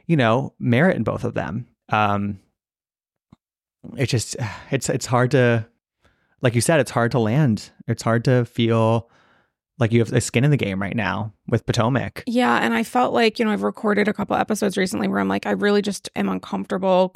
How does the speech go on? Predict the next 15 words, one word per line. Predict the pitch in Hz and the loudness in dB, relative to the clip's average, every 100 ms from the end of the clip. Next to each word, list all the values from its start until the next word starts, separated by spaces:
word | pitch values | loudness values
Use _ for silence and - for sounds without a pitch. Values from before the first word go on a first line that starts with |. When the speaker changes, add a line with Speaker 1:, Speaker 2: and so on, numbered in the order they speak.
| - | 2
Speaker 2:
criticizing | 113 101 - 101 - - 196 | 4 6 4 4 0 -2 -6
Potomac | 214 202 202 202 | -4 -2 -2 0
Speaker 1:
Yeah, | 113 | 4
I | |
Speaker 2:
because | 110 113 | 6 6
I | |
Speaker 1:
know. | 110 | 6
Speaker 2:
just, | 101 | 4
I | 202 | 2
love | 185 185 | 0 0
it | 220 | 0
so | - 254 | -2 2
much. | 269 262 - | 2 0 -2
And, | 202 | -2
like, | 190 | -2